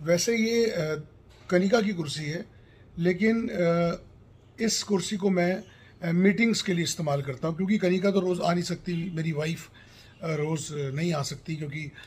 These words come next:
घर गृहस्थी भी देखनी होती है। तो, अ, ये, अ, मैं meeting के लिए इस्तेमाल करता हूँ। यहाँ पर मैं meeting करता हूँ,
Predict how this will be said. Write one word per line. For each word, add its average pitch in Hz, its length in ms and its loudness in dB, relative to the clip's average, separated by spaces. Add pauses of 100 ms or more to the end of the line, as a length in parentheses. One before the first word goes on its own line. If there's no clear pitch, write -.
(180)
घर 151 140 -2
गृहस्थी 147 380 -2
भी 151 80 -8
देखनी 143 260 -4
होती 143 300 -6
है। 151 100 -6 (800)
तो, 202 440 2 (920)
अ, - 20 -4 (1080)
ये, 214 320 4
अ, 185 440 -8
मैं 185 240 -4
meeting 196 380 -6
के 190 80 -4
लिए 175 140 -2
इस्तेमाल 156 340 -10
करता 143 260 -10
हूँ। 175 80 -6
यहाँ 175 140 -10
पर 170 140 -12
मैं 170 160 -6
meeting 165 360 -8
करता 151 260 -6
हूँ, 156 200 -10